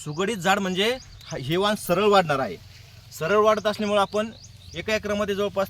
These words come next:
तीन बाय एक वर, तीन बाय, अ, अ, दीड वर, सव्वा वर याची लागवड करू शकतो. कारण एक, एक सव्वा वर जर लागवड केली आपण, तीन बाय एक वर जर केली, हा वाण दाटत नाही, सरळ वाढणार असल्यामुळं रानामध्ये हवा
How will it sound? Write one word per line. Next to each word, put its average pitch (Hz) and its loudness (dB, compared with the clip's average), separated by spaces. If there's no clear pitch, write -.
तीन 185 -4
बाय 190 2
एक 185 -6
वर, 196 -2
तीन 175 -6
बाय, 190 6
अ, 170 0
अ, 139 -2
दीड 175 -2
वर, 190 2
सव्वा 165 -2
वर 185 2
याची 175 -4
लागवड 170 0
करू 170 -6
शकतो. 180 -8
कारण 170 -6
एक, 151 -10
एक 190 -6
सव्वा 165 -6
वर 170 -6
जर 165 -6
लागवड 160 -4
केली 156 -10
आपण, 180 -4
तीन 156 -12
बाय 165 -2
एक 160 -8
वर 160 -8
जर 151 -8
केली, 156 -8
हा 147 0
वाण 175 2
दाटत 165 2
नाही, 190 0
सरळ 170 4
वाढणार 185 4
असल्यामुळं 175 2
रानामध्ये 165 2
हवा 156 8